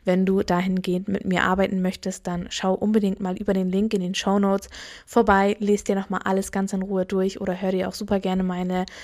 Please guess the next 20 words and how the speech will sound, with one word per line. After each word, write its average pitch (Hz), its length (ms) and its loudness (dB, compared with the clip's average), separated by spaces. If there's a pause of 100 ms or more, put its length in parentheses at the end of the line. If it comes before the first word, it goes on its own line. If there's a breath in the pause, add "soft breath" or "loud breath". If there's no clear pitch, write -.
(220 loud breath)
letzte 202 400 4
Podcast-Folge 180 760 -2
an. 190 220 2
Da 190 80 2
spreche - 240 -2
ich 196 140 -6
nochmal 180 340 -4
ganz 180 240 -4
ausführlich 185 580 0
über 180 280 0
Create 175 340 0
Your 180 80 -2
Cashflow. 208 560 2 (320 loud breath)
Wie 208 100 -4
gesagt, 190 600 0
heute 190 240 2
ist - 160 -6
der 180 80 0
letzte - 320 -6
Anmeldetag. 180 720 0